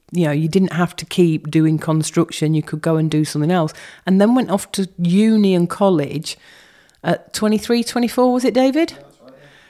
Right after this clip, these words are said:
Speaker 1: So, uh, for all of you out there listening, thinking, "I wanna start a business, but I left school, didn't go on to further education," you know what? This is a brilliant story about it doesn't matter, you can do it later on in life.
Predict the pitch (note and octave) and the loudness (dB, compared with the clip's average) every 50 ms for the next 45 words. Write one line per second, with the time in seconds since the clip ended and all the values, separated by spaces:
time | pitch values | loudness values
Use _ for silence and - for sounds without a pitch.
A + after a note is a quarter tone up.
0 | _ _ - - - A3+ A3 G#3+ G#3+ G#3+ G#3+ G#3+ G#3+ - - - - - F3 - | _ _ -6 -2 0 2 4 4 4 6 8 6 6 6 2 -4 -6 -4 -4 -4
1 | - - - A3+ A#3+ C4 C#4 C#4 A#3 - B3+ B3+ B3 A#3+ A#3+ - A3 A3+ A3+ A3+ | -4 0 2 4 4 6 4 4 2 2 2 4 4 4 4 4 2 2 4 4
2 | G#3 G3+ - - F3+ E3 E3+ D#3+ C#3 F3 F3 E3+ F3+ F3+ F#3 F#3+ G#3 G3+ - - | 2 2 2 2 2 2 2 2 2 0 2 2 4 4 4 4 4 2 2 0
3 | A3+ A3 - D#3+ F#3 - G3 F3+ E3+ - E3+ E3 E3 E3 D#3+ E3 - - - E3 | 0 0 2 0 0 2 4 4 4 4 2 2 4 4 4 2 0 -2 -4 -4
4 | C#3+ C#3 E3 E3+ F#3 F#3+ F#3+ - - - - - - F3+ F3 E3+ E3+ E3+ E3+ E3+ | -2 -2 0 2 2 0 0 -2 -6 -10 -6 0 2 4 6 6 6 6 4 4
5 | - G3 F#3 G#3 G3 - - G3 F#3+ F#3 F#3 F3+ F3+ - - F#3 F#3 F3+ F3 - | 2 2 2 2 2 0 0 2 4 4 4 4 4 2 2 2 2 2 0 -2
6 | - - F3+ F3+ F3 E3+ E3+ F3 E3+ - E3+ E3 - D#3+ D#3+ D3+ D3+ D3 - - | 0 2 4 4 4 4 4 2 2 0 -2 -4 -4 -4 -2 -2 -2 -4 -6 -6
7 | - D3+ D3+ D3+ D#3 D#3 E3 E3+ F3 F3+ F3 E3 D#3+ - - D3+ - E3 D#3 D#3+ | -4 -4 -2 -2 -2 0 0 2 2 2 2 2 0 0 -2 -4 -4 -4 -2 -2
8 | D#3 D#3+ F3+ F3+ F3+ F3+ - - - - - D#3+ D#3 D3+ D3+ D3+ D3+ D3 D3 D#3 | -2 0 2 2 2 0 0 -4 -6 -4 0 2 2 2 2 2 0 -2 -2 -2
9 | D#3 D3+ - D3+ - E3 D#3 E3+ E3 D3 E3 D#3 B2 C3 D3 C#3 C#3+ - D3 D3 | -4 -4 -6 -6 -6 -4 -2 -2 -2 -4 -4 -6 -6 -6 -6 -8 -8 -6 -6 -4
10 | C#3+ D3+ D3 - C3+ D#3 D3 D3 B2 D3 D3+ D3+ D3+ D3 D3 D3 C#3+ C#3+ C#3 C#3+ | -2 -4 -4 -4 -4 -4 -4 -4 -4 -4 -2 -2 -2 -2 -2 -2 -2 -4 -4 -4
11 | C#3+ - - | -6 -8 -10